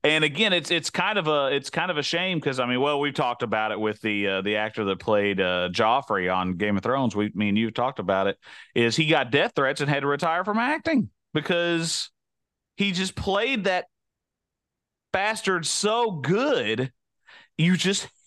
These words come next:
hate him in everything he's in. Like, even on, um, and just talking about the Joffrey actor, I don't remember what his name is, but he's the kid that Batman gives his, his bat, uh, binoculars to on Batman Begins.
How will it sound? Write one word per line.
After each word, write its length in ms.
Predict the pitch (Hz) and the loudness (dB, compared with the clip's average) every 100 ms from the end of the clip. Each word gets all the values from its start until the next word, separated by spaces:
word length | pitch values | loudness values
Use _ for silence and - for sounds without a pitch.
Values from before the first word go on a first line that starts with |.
| _ _ | _ _
hate 280 | 240 302 370 | -2 0 0
him 220 | 139 135 | 0 0
in 120 | 170 202 | 0 0
everything 340 | 254 262 269 | 0 0 0
he's 140 | 254 | 0
in. 240 | 311 302 139 160 151 | 0 -2 -2 -10 -4
Like, 260 | 175 190 175 | 0 0 0
even 340 | 254 262 247 | 0 2 2
on, 320 | 208 202 202 185 | 2 0 0 0
um, 580 | 180 175 175 170 170 - | 0 0 -2 -2 -4 -2
and 120 | 151 160 | 2 4
just 180 | 156 | 4
talking 220 | 180 165 160 | 2 0 0
about 200 | 156 151 | -2 -2
the 80 | |
Joffrey 420 | 147 170 202 143 113 | 0 0 0 0 0
actor, 240 | 110 117 | 0 0
I 60 | 117 | 0
don't 140 | 131 | 0
remember 160 | 135 135 | 0 0
what 100 | 139 | 0
his 100 | 131 | 0
name 200 | 190 175 | -2 0
is, 100 | 123 - - | -2 -6 -2
but 140 | 147 | 2
he's 200 | 175 208 | 4 2
the 120 | 180 170 | 2 0
kid 280 | 196 190 | 2 4
that 140 | 165 139 | 2 0
Batman 460 | 156 156 170 160 | 0 0 0 0
gives 200 | 147 156 | 0 0
his, 160 | 147 139 | 0 -2
his 300 | 131 143 135 | 0 0 0
bat, 300 | 123 151 170 - _ - | -2 0 -2 -8 _ -4
uh, 240 | 131 120 110 | 0 2 2
binoculars 760 | 123 131 123 - 120 110 107 | 0 0 0 0 -2 0 -2
to 360 | - 127 117 120 | -2 0 2 2
on 260 | 117 117 107 | 0 0 0
Batman 360 | 127 135 135 | -2 0 -2
Begins. 580 | 123 113 165 127 107 - | -2 0 0 2 0 -2